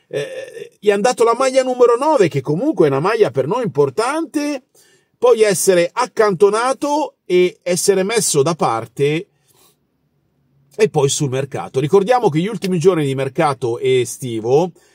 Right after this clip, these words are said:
eh, eh, è stata anche l'occasione per provare a sbolognare Jovic. Cioè, i-, sono, è un'operazione che io sinceramente, è stato un modus operandi che io tuttora ancora non capisco, escluso anche dalle competizioni europee.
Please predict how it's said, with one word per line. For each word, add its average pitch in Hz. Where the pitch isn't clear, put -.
eh, 131
eh, 165
è 190
stata 185
anche 202
l'occasione 180
per 131
provare 135
a 135
sbolognare 110
Jovic. 113
Cioè, -
i-, 180
sono, 165
è 214
un'operazione 190
che 160
io 175
sinceramente, 131
è -
stato 214
un 190
modus 202
operandi 190
che 196
io 214
tuttora 165
ancora 139
non 123
capisco, 107
escluso 156
anche 147
dalle 131
competizioni 120
europee. 101